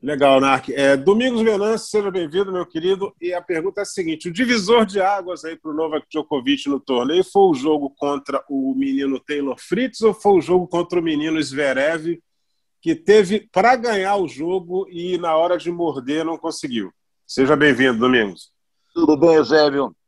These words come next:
Speaker 2: Um abraço a todos. Grande prazer esse nosso bate-papo aqui, mais uma vez. É, Eusébio, eu, eu acho que aquele jogo contra o Taylor Fritz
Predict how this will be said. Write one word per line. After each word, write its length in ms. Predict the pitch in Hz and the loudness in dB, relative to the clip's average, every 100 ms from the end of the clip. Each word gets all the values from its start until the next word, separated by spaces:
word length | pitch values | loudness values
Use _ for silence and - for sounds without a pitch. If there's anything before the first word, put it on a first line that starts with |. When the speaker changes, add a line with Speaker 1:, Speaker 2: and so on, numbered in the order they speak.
| _ _ _ _ - | _ _ _ _ -6
Speaker 2:
Um 40 | |
abraço 340 | 120 156 151 135 | 0 2 0 -2
a 40 | |
todos. 640 | - 160 156 131 - - _ _ _ _ - | -4 -2 -2 -4 -18 -20 _ _ _ _ -10
Grande 180 | 120 131 | -8 -6
prazer 560 | 120 110 95 131 107 _ _ _ _ _ _ _ | -2 -2 0 0 0 _ _ _ _ _ _ _
esse 220 | 107 - 113 | -12 -8 -4
nosso 260 | - 104 | -4 -2
bate-papo 580 | 107 104 - - 104 - | -2 -4 -6 -4 -4 -4
aqui, 300 | - 120 113 - _ _ _ _ _ _ _ - | -10 -6 -6 -6 _ _ _ _ _ _ _ -8
mais 200 | 110 110 | -4 -2
uma 180 | 120 90 | -2 -2
vez. 500 | 95 123 - - - _ _ _ _ _ _ _ _ _ _ | -2 -2 -4 -12 -18 _ _ _ _ _ _ _ _ _ _
É, 260 | 120 120 143 | -6 -2 0
Eusébio, 400 | 160 175 147 143 | 0 0 -2 -4
eu, 220 | 156 151 | -8 -8
eu 120 | 139 | -6
acho 280 | 151 156 - | -4 -4 -8
que 80 | - | -18
aquele 300 | 120 143 127 | -16 -16 -14
jogo 320 | 107 123 117 | -8 -8 -8
contra 320 | - 123 - 110 | -10 -12 -8 -8
o 280 | 107 87 - _ _ - | -6 -8 -14 _ _ -6
Taylor 240 | 123 107 - | -2 -2 -2
Fritz 300 | 123 127 - | -2 -2 -2